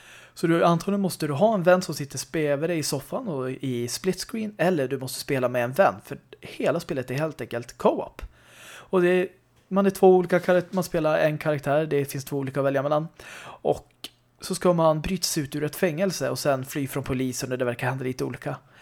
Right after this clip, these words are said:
Och allt du gör i spelet är alla så här olika, vad ska man säga, eh, uppdrag kan utföras på olika sätt. Så man har ena är så här, han som tänker lite, han är smörtak,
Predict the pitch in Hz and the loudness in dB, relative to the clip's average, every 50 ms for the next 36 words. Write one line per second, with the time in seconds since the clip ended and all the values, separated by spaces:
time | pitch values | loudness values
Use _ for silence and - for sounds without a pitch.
0 | - - - - - - - - - - - - - 90 - - - _ _ _ | -20 -20 -20 -20 -20 -20 -20 -20 -10 -2 0 2 2 2 2 0 -6 _ _ _
1 | _ _ _ _ - 196 226 226 - - - 160 151 151 147 147 147 139 - - | _ _ _ _ 4 4 4 4 2 -2 -2 0 0 0 0 0 -2 -4 -4 -2
2 | - 180 196 196 170 131 135 - - 143 139 139 - - - _ _ _ _ _ | 0 0 0 0 0 -4 -4 -4 -2 -2 -2 -2 -2 -4 -8 _ _ _ _ _
3 | - 175 175 170 160 - 156 139 139 143 135 143 143 - - _ _ _ _ _ | 0 0 0 0 0 -2 -2 0 0 2 2 0 0 -4 -6 _ _ _ _ _
4 | _ _ _ _ _ _ _ _ _ _ _ - - - - - - 151 139 131 | _ _ _ _ _ _ _ _ _ _ _ -20 -20 -18 -10 -6 -4 -2 0 0
5 | 139 131 131 - 135 123 123 123 123 120 117 120 - - - - - - - - | -2 -2 -2 -2 0 0 2 4 2 2 2 -2 -6 -12 -18 -20 -20 -20 -20 -20
6 | - - - - - - - - - - - - - - 92 98 92 98 104 95 | -20 -20 -20 -20 -20 -20 -20 -20 -16 -14 -12 -12 -10 -8 -6 -4 -2 -2 -2 -2
7 | - - - - - - 123 113 104 107 123 - 202 185 - - - 190 180 220 | -4 -10 -16 -16 -10 -6 -4 -2 -2 -2 0 2 2 0 0 -2 -2 2 2 4
8 | 247 180 120 113 - - - - - - 170 160 156 151 147 156 - - _ _ | 4 2 2 0 -4 -8 -10 -10 -4 0 2 4 4 2 0 -6 -10 -14 _ _
9 | - 208 180 165 - - 202 185 185 143 - - 139 131 131 131 143 131 - - | -2 0 0 0 0 0 0 0 0 -2 -4 -6 -6 -6 -4 -4 -4 -2 -2 -2
10 | - - - - - - - - - - - - - 156 143 135 135 131 131 131 | -2 -2 -4 -8 -16 -20 -20 -20 -20 -16 -10 -6 -4 -2 0 0 0 0 0 -2
11 | - - 147 147 147 151 165 156 147 135 139 135 131 120 - 120 113 113 110 117 | -4 -4 -2 2 2 2 2 2 0 0 0 0 0 0 0 0 0 0 0 -2
12 | 120 120 120 113 - - 143 131 131 117 - 113 107 113 110 - 117 117 113 113 | -4 -8 -10 -10 -6 -4 -4 -4 -4 -6 -6 -8 -8 -6 -6 -4 -2 -2 -2 -4
13 | 120 117 - - - - 151 143 135 120 117 - - 143 139 131 - | -6 -6 -6 -6 -4 -2 2 4 4 4 4 2 0 0 0 0 -2